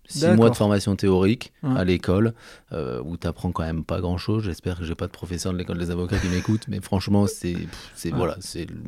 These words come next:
Speaker 2: Ok.
Speaker 1: t'en as tellement chié avant qu'au final, c'est quand même assez cool. Et ensuite, tu fais deux fois six mois de stage,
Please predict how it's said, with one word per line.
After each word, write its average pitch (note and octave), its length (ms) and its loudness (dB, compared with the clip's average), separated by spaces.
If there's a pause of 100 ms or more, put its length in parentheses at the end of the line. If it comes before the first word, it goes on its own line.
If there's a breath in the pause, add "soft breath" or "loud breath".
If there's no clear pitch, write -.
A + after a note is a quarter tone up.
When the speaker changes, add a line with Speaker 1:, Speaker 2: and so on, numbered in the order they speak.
(100)
Speaker 2:
Ok. - 120 -8 (320 loud breath)
Speaker 1:
t'en G#2 160 4
as A2 80 8
tellement A2+ 320 8
chié A2+ 240 6
avant G#2 380 10
qu'au F#2+ 120 2
final, G2 360 2
c'est G2 100 2
quand F2 80 2
même F2 160 2
assez F2 220 -4
cool. C3 260 0 (320 loud breath)
Et G#2+ 80 -2
ensuite, F#2 300 0
tu G#2 100 -4
fais F#2+ 160 0
deux G#2 160 4
fois A2 160 4
six - 180 -2
mois G2 140 4
de F2 140 0
stage, A#2 480 2